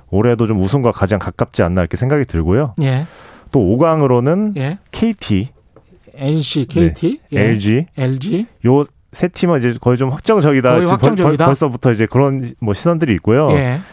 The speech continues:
Speaker 1: 남은 자리를 놓고
Speaker 2: 예.
Speaker 1: 두산과 키움,
Speaker 2: 예.
Speaker 1: 롯데, 뭐, 요런 팀들이 이제 좀
Speaker 2: 예.
Speaker 1: 경쟁을 할 것 같은 느낌이 듭니다.
Speaker 2: 이게 스포츠 기자들이나 평론가들의 미래 예측과
Speaker 1: 네.
Speaker 2: 주식시장 분석가들의 예측,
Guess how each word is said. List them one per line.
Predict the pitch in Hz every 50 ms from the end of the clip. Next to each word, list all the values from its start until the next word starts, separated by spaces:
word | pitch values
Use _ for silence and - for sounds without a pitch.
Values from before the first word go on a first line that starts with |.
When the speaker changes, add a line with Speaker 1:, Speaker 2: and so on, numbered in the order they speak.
| - -
Speaker 1:
남은 | 101 92 98 117 135 160 156
자리를 | 139 127 117 131 131 113
놓고 | 95 90 - - - 101 107 117 104 80 156
Speaker 2:
예. | 147 127
Speaker 1:
두산과 | 117 110 101 127 123 117 117 110 113 123 131 147 165 160 - _ _ -
키움, | - - 240 220 147 131 151 147 90 - - 175
Speaker 2:
예. | 156 135 123 135 170 - - _ -
Speaker 1:
롯데, | - 123 131 131 _ _ - 117 87 71 65 - _ _ _ _ _ _ _ _ _ _ _
뭐, | - 110 104
요런 | 110 123 131 127
팀들이 | - 135 131 120 127 123 107 98 92 90
이제 | 85 95 95
좀 | 90 92 139
Speaker 2:
예. | 120
Speaker 1:
경쟁을 | 101 110 107 120 117 104
할 | 110 127
것 | - -
같은 | 113 90 - - 104
느낌이 | 85 - - 104 107
듭니다. | 87 71 69 67 65 64 62 - - - - - - - - - -
Speaker 2:
이게 | 165 185 226 202
스포츠 | - - - - 320 320 - - - 285 277 247 220 156
기자들이나 | - - 143 175 190 185 175 175 160 165 170 165
평론가들의 | - - 214 285 269 247 240 220 196 165 151 160 156 151 147 139 135 131 135 147 165 196 220 233 208 156
미래 | 131 113 151 175 190 196 175 165 139 127 120 - _ -
예측과 | 147 135 127 - 165 - - - 131 127 123 110 98
Speaker 1:
네. | 92 82 76 - - _ _ _ _ _
Speaker 2:
주식시장 | - - 156 - 240 208 - - 214 202 214 208 175
분석가들의 | 143 147 135 131 135 185 196 - - 196 165 180 165 151 127
예측, | 123 127 127 - - - 151 120